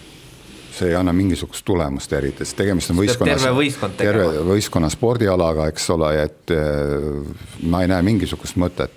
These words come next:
Speaker 1: Et on jah, et ma olen kuulnud, et, et on, äh, maailmas võetakse mingisuguseid, noh, äh, erguteid või, või midagi sellist laadi. Aga mis minule kui arstile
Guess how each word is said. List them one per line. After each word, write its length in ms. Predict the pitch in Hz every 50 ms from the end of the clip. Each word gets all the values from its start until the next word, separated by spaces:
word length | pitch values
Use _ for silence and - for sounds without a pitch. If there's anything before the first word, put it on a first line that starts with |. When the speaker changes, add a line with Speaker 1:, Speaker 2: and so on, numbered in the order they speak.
| - -
Speaker 1:
Et 140 | - -
on 180 | 85 90 95 92
jah, 180 | 90 104 110 104
et 140 | 90 - -
ma 100 | 92 90
olen 180 | 80 78 90 95
kuulnud, 380 | - 110 117 110 95 82 73
et, 220 | 76 71 - - -
et 400 | 76 76 73 - - _ - -
on, 280 | 78 78 78 78 78 73 78 78 78
äh, 160 | 78 78 76 71
maailmas 480 | - 85 90 92 90 82 76 73 - 104
võetakse 500 | 104 101 87 - - 78 - - 78 73
mingisuguseid, 680 | 76 76 78 73 - - 73 78 73 - 76 71 71 - - - - - - - - - - - -
noh, 180 | - 78 76 78 - - - -
äh, 1040 | - - 73 76 76 73 69 67 69 69 69 69 69 69 71 71 - - - - -
erguteid 560 | 90 87 - 92 - - - 80 71 69 -
või, 180 | 76 71 71 71 71
või 140 | 71 69
midagi 340 | 71 76 76 71 67 67 69
sellist 440 | - 90 85 78 73 - - - -
laadi. 380 | 82 76 73 71 67 - 69 67 - - - - - - - - - -
Aga 240 | - - 78 80 73
mis 220 | 73 82 87 - -
minule 400 | 110 113 110 98 92 82 80 78
kui 140 | 82 87 85
arstile 460 | 101 104 - - 101 82 78 80 78